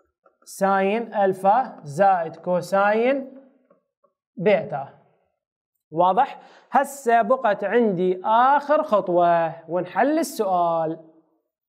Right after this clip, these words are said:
آخر خطوة إن شاء الله نحل السؤال. هنا هذا ينزل نفسيته ساين ألفا. هنا طلاب،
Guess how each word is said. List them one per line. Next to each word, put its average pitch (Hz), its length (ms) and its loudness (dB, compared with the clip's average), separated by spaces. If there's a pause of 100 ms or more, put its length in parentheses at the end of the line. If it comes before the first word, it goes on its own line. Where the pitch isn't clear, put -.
(380)
آخر 196 400 2
خطوة 196 360 0
إن 254 240 -2
شاء 185 200 2
الله 254 140 0
نحل 170 260 -2
السؤال. 160 360 -6
هنا 214 400 0
هذا 202 100 0
ينزل 190 380 4
نفسيته 185 680 0 (460)
ساين 190 880 0 (1300)
ألفا. 196 600 0 (960)
هنا 240 280 2
طلاب، 156 440 -2